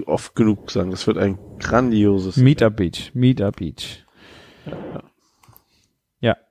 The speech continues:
Speaker 2: ich hab's beim letzten Mal auch in Show Notes verlinkt, werde ich dieses Mal wieder tun. Ähm,
Speaker 1: Und vielleicht bist du ja sogar dabei. Wer
Speaker 2: vielleicht,
Speaker 1: weiß.
Speaker 2: vielleicht klappt das noch, ja.
Speaker 1: Ja.
Speaker 2: Ich kann's nur noch nicht sagen, das ist noch einfach zu weit weg.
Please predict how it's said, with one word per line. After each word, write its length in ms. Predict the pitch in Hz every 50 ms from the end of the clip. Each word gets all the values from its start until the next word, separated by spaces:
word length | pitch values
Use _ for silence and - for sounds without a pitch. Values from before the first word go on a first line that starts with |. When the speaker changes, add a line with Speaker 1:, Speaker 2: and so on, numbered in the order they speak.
| _ _
Speaker 2:
ich 120 | - -
hab's 120 | 151 147 -
beim 100 | 151 139
letzten 260 | 143 160 - - 170
Mal 60 | 156 147
auch 120 | 156 165
in 80 | 160 151
Show 120 | - 170
Notes 200 | 170 165 151 -
verlinkt, 320 | - 151 147 151 156 143
werde 140 | 143 147 139
ich 80 | 127 -
dieses 180 | 147 143 131
Mal 140 | 127 135 123
wieder 200 | 127 139 147 139
tun. 300 | - - 135 139 135 135 - - - - - - - - _ _ _
Ähm, 760 | - 127 120 120 120 120 120 120 120 120 120 120 120 117 107 - _ _ _ _ _ _ _ _ _ _
Speaker 1:
Und 160 | 120 110 -
vielleicht 200 | 143 156 147 -
bist 160 | 190 175 -
du 40 | 175
ja 100 | 175 165
sogar 200 | 151 160 156 165
dabei. 460 | 147 156 147 147 160 165 131 104 92 -
Wer 60 | - - _
Speaker 2:
vielleicht, 380 | - - - 135 123 135 143 135
Speaker 1:
weiß. 140 | 117 92 -
Speaker 2:
vielleicht 420 | - 151 135 139 151 - - _ -
klappt 240 | - 151 139 -
das 140 | 120 113 -
noch, 160 | 110 95 95
ja. 160 | 117 117 120 - - 117 - _ _ _ - - _ 131 120 120 127
Speaker 1:
Ja. 180 | - 104 - - -
Speaker 2:
Ich 120 | - -
kann's 260 | - 147 147 143 -
nur 80 | 147 139
noch 140 | 131 127 123
nicht 140 | 123 120 117
sagen, 340 | 120 120 117 120 123 127 117
das 160 | 110 - -
ist 160 | 123 - -
noch 140 | 123 113 107
einfach 260 | 110 110 - 113 110
zu 180 | - - 113 107
weit 160 | 107 98 -
weg. 300 | 101 101 101 - -